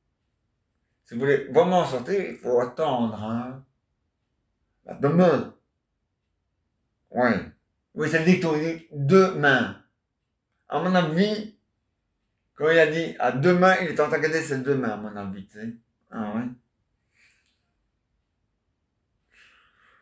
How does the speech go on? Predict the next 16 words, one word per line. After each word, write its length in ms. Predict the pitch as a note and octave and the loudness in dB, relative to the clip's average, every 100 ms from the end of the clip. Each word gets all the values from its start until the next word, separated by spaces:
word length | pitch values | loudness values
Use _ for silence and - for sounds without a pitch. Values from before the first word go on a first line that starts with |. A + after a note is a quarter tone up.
| _ - | _ -8
Oui, 100 | D#3+ | 0
mais 160 | D#3+ | 2
il 60 | C#3+ | 2
y 40 | |
a 60 | D3+ | 0
des 120 | C#3 | -2
dictons. 440 | - - G#3+ G#3+ - _ _ _ _ _ _ - | -2 2 2 2 -6 _ _ _ _ _ _ -4
Il 80 | E3 | -2
y 40 | |
en 40 | |
a 220 | G3 B3 A#3 | 6 6 6
un 60 | |
qui 120 | F3 | 2
vous 100 | D#3+ | 0
a 60 | E3 | 0
supprimé. 840 | C#3+ E3 - C#3+ C3 C3+ F#3 - | 0 -6 -8 -6 -6 -6 -8 -12